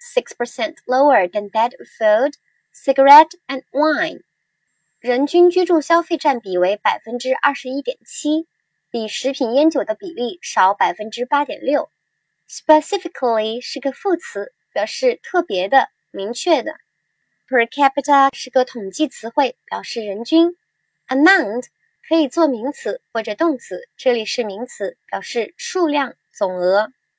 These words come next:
这个句子中还有一个要提醒大家注意的地方，就是我们在做比较时，要留意比较的对象需要对等。比如我们提到人均居住消费占比，was eight point six percent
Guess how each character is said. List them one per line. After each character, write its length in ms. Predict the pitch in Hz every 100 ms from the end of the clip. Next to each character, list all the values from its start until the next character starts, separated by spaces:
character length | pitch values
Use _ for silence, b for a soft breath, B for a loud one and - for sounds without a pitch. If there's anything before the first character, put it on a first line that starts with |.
| _ _ _ _ _ _ _ _ _ -
这 120 | 359
个 140 | 349
句 180 | 349 403
子 160 | - 214
中 320 | 233 226 240
还 140 | -
有 100 | 277
一 140 | 262 240
个 160 | 277
要 180 | 262 247
提 160 | - 247
醒 220 | 247 208
大 120 | 226
家 220 | 233 254
注 220 | 262 392 330
意 60 |
的 120 | 220
地 160 | - 185
方， 240 | - 170 - _
就 100 | 226
是 300 | - 220 196 _ _ -
我 100 | 208
们 160 | 214 247
在 160 | 330
做 180 | - 277
比 140 | 220
较 220 | 185 294 269
时， 360 | - 208 196 -
要 180 | - 302
留 200 | 247 233
意 200 | 285 320
比 160 | - 202
较 160 | 277
的 80 | 269
对 160 | 339 302
象 320 | - 269 240
需 180 | - 330
要 120 | 302
对 180 | 370 330
等。 160 | - - _ _ _ _ _
比 100 | 240
如 180 | 226 269
我 100 | 233
们 140 | 214
提 220 | 226 -
到 240 | 233 277 240
人 260 | 226 226
均 280 | 254 330 330
居 180 | 330 349
住 160 | 349 294
消 220 | 320 330
费 160 | 339
占 240 | 285 269 233
比， 240 | 208 - _ _ _ _
was 280 | 226 240 240 - -
eight 180 | 311 -
point 280 | - 330 311
six 240 | 311 - -
percent 460 | - 254 - 214 208